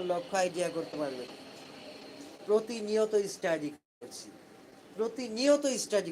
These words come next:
করছি। কত দূরে পৌঁছানোর লক্ষ্য আমার, কত দূর যাবার ইচ্ছে আমাদের এই পুরো টিমটার, সেটার আইডিয়া আপনার নাই। যখন যেভাবে যা পাচ্ছি, যেভাবে যতটুকু জুটছে,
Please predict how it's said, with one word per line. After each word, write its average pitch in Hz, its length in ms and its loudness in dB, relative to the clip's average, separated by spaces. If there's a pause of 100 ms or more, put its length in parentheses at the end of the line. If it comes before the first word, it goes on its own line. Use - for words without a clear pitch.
করছি। - 260 -6 (1040)
কত 220 160 4 (140)
দূরে 226 180 0 (100)
পৌঁছানোর 226 480 0 (100)
লক্ষ্য 190 260 0 (100)
আমার, 175 180 0 (380)
কত 240 140 2 (140)
দূর 220 140 4 (160)
যাবার 226 340 8 (400)
ইচ্ছে - 280 -2 (120)
আমাদের 196 340 2
এই 190 140 2
পুরো 208 180 2 (100)
টিমটার, 175 440 0 (540)
সেটার 196 300 4 (140)
আইডিয়া 185 320 4 (100)
আপনার 151 280 -4 (100)
নাই। 110 140 -12 (640)
যখন 190 260 4 (120)
যেভাবে 190 340 4 (140)
যা 165 120 0 (100)
পাচ্ছি, 190 340 -2 (680)
যেভাবে 180 320 2 (100)
যতটুকু 185 420 -2 (100)
জুটছে, 196 320 0